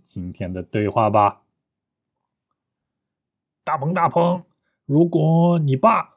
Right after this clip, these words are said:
和你妈吵架的话，你会拉架吗？当然会啦，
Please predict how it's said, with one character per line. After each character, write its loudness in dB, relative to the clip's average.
和 -6
你 -2
妈 -4
吵 -6
架 2
的 0
话， 0
你 0
会 2
拉 2
架 0
吗？ -4
当 2
然 2
会 2
啦， 2